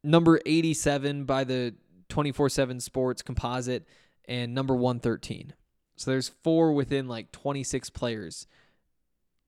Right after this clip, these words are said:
I wouldn't worry too much about which one is rated highest or lowest or anything like that. Um, I think this is a really even fight. The one, the one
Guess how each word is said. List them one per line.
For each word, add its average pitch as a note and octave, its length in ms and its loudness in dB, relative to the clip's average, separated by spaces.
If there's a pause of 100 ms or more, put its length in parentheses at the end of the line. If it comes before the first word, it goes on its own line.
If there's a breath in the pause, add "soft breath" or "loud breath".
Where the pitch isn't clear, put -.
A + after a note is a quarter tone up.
(720)
I D3+ 100 6
wouldn't E3+ 260 10
worry D3+ 260 10
too D3 160 0
much C#3+ 200 4
about C3+ 240 6
which C3+ 240 0
one C3 220 2
is G#2+ 160 -8
rated B2 280 0
highest B2 400 -2
or G#2 60 -10
lowest A#2+ 340 -2
or A#2 60 -2
anything A#2 320 -6
like A2 240 -8
that. A#2 300 -6 (420 soft breath)
Um, A#2 260 -6
I C3 120 -6
think C#3 180 -4
this C3+ 140 -2
is B2 140 -6
a A#2+ 60 -2
really B2 280 -2
even A#2+ 360 -6
fight. A#2+ 400 -4 (640 soft breath)
The C#3 100 2
one, D#3 840 0 (600)
the C3 260 0
one D#3 600 4